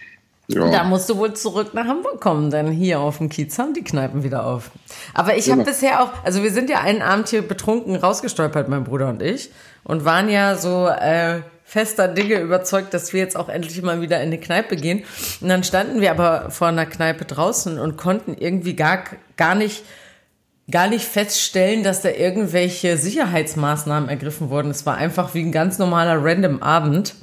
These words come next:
Speaker 2: Und dann haben wir uns dagegen entschieden und sind nicht reingegangen.
Speaker 1: Ja, das ist hier in Berlin noch ein bisschen was anderes. Also Restaurants ja, aber Kneipen gar nicht, Bars gar nicht.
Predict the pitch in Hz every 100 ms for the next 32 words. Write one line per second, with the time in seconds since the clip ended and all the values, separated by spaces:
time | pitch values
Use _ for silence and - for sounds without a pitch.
0 | - - - - - 165 160 143 143 143
1 | 160 160 202 208 165 151 151 156 165 170
2 | 180 - 139 131 117 - 123 131 - -
3 | - _ _ _ _ 104 127 120 107 117
4 | 117 123 120 113 107 123 127 120 117 113
5 | 117 104 90 95 98 71 73 73 80 87
6 | 87 82 - - - 104 101 - 95 110
7 | 117 110 98 95 113 147 143 98 95 92
8 | - 98 101 110 110 107 104 98 85 87
9 | 107 135 147 - - - 82 98 113 -
10 | 95 101 120 147 147